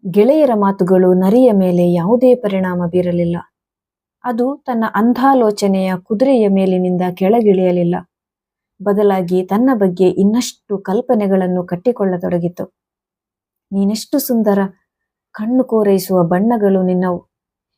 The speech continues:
ಇಂತಹ ಜೀವಿಯೊಂದನ್ನು ನೀನು, ನೀನೆಲ್ಲಾದರೂ ಕಂಡಿರುವೆಯಾ? ನೀನೀಗ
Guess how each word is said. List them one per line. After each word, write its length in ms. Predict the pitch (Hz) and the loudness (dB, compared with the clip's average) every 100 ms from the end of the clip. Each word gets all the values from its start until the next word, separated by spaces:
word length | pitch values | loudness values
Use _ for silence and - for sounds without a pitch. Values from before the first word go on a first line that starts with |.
| - | -6
ಇಂತಹ 360 | 262 339 415 359 | -2 0 2 2
ಜೀವಿಯೊಂದನ್ನು 720 | 277 302 269 269 247 240 233 | 2 2 4 4 4 2 2
ನೀನು, 500 | 226 240 233 - 160 | 4 4 2 0 -6
ನೀನೆಲ್ಲಾದರೂ 840 | - - 247 233 226 302 349 359 320 | -12 -6 -2 0 2 2 4 2 2
ಕಂಡಿರುವೆಯಾ? 760 | 233 247 311 294 254 226 208 202 - _ _ _ _ _ _ | 0 2 2 4 4 2 0 -2 -10 _ _ _ _ _ _
ನೀನೀಗ 420 | 262 349 330 247 | -2 2 2 2